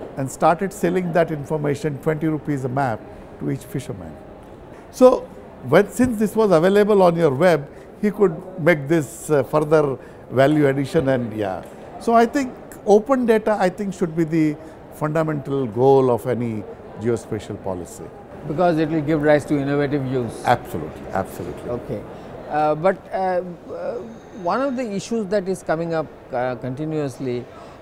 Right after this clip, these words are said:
Speaker 2: is, uh, when there are private agencies who are involved in data supply and so forth, then they feel worried on this open data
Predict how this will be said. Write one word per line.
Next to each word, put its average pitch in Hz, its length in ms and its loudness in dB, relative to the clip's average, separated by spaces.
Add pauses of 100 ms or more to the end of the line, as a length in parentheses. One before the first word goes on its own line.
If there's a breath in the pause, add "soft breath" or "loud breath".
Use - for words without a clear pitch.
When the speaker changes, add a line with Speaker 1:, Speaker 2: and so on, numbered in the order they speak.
Speaker 2:
is, 156 320 0
uh, 147 220 2 (320)
when 175 260 0
there 170 140 4
are 156 40 4
private 156 460 0
agencies 156 560 -2
who 147 140 -2
are 139 80 0
involved 135 480 -2
in 131 100 -2
data 123 680 -2
supply 131 400 -2
and 113 260 -6
so 107 160 -10
forth, 104 260 -14 (540 loud breath)
then 175 220 0
they 190 160 6
feel 202 280 -2
worried 147 400 2 (480)
on 143 220 -6
this 143 160 -6
open 151 260 -4
data 123 480 -2